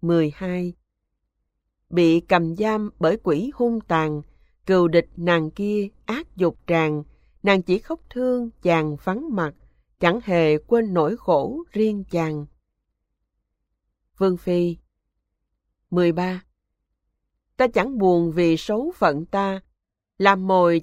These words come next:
cho quỷ ác căm thù, song vì tình trượng phu tôn quý, ly biệt ta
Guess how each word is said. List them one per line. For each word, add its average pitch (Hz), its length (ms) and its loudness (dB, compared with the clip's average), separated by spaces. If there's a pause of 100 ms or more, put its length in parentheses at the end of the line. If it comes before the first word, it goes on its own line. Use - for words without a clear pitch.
cho 196 160 2
quỷ 175 320 0
ác 269 360 -6
căm 240 240 -2
thù, 165 420 0 (560)
song 262 280 -2
vì 175 380 2
tình 165 480 0
trượng 170 260 4
phu 208 300 -2
tôn 196 300 -2
quý, 202 380 -4 (580)
ly 254 180 0
biệt 180 320 -2
ta 214 340 -4